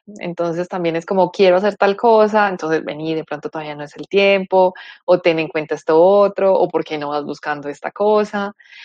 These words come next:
Em, entonces creo que uno primero, sobre todo, recurre a ellos, o sea, de ellos siempre uno tiene ese mensaje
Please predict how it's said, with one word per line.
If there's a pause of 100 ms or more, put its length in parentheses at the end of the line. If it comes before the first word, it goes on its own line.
(320)
Em, (220)
entonces
creo
que
uno
primero,
sobre
todo,
recurre
a
ellos,
o
sea,
de
ellos
siempre
uno
tiene
ese
mensaje